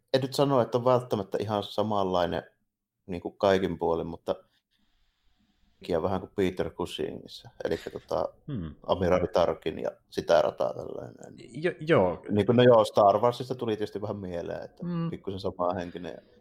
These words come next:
Speaker 2: Juuri näin, että ehkä vähän
Speaker 1: Se on vähän
Speaker 2: sy-,
Speaker 1: samaa
Speaker 2: sy-,
Speaker 1: tyyppiä.
Speaker 2: sympaattisempi versio,
Speaker 1: Niin.
Speaker 2: mutta kuitenkin, joo.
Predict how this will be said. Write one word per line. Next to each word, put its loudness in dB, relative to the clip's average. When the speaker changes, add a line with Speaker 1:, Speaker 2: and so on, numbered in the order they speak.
Speaker 2:
Juuri 2
näin, 2
että -2
ehkä 2
vähän 4
Speaker 1:
Se -4
on 0
vähän 0
Speaker 2:
sy-, -4
Speaker 1:
samaa -2
Speaker 2:
sy-, 4
Speaker 1:
tyyppiä. -2
Speaker 2:
sympaattisempi 2
versio, 2
Speaker 1:
Niin. 4
Speaker 2:
mutta -4
kuitenkin, -4
joo. -6